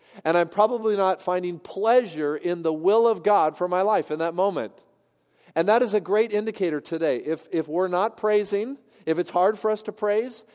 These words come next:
if we're not recognizing God's sovereignty in our lives,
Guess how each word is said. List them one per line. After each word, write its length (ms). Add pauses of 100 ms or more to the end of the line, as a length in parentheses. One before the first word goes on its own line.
(220)
if 160
we're 160
not 240
recognizing 640
God's 260
sovereignty 540
in 80
our 120
lives, 520